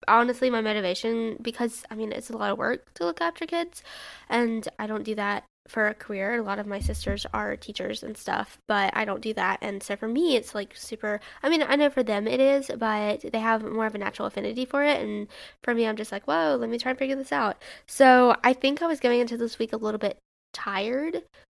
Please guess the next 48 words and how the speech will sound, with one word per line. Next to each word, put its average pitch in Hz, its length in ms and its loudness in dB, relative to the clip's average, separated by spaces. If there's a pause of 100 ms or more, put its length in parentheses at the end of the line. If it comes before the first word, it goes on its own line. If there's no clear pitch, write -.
like, 233 160 2
kind - 180 -4
of 220 60 -4
just 226 140 -6
like, 214 100 -6 (100)
"Okay, 196 380 -2
gosh, 175 480 -4
I 214 60 -6
feel 233 180 0
like 220 160 0
I 208 80 -2
just 202 180 -8
did 196 160 0
a - 80 -6
task 190 560 -4 (100)
on 214 100 -4
my 208 100 0
weekend 208 420 -4
and 202 120 -4
now 190 100 -4
I'm, 196 220 -4
like, 190 200 -6
coming 226 240 0
into 220 240 -2
work 240 380 0 (480)
and 208 520 -2 (120)
I 202 120 0
wanna 208 220 -2
do 208 140 -4
well." 226 380 -2 (220)
So - 140 4
I 240 60 8
think 277 200 0
that 262 100 -4
that 240 160 2
kind 226 180 -4
of 220 80 -8
kickstarted 208 560 -6
my 202 120 -6
whole, 202 220 -4
like, 196 180 -8
career 226 260 -6
development 214 480 -8
type 214 260 -6 (260)
deal 208 320 -2
going 208 280 -4
on. 208 260 -2 (420)
Um, 214 680 0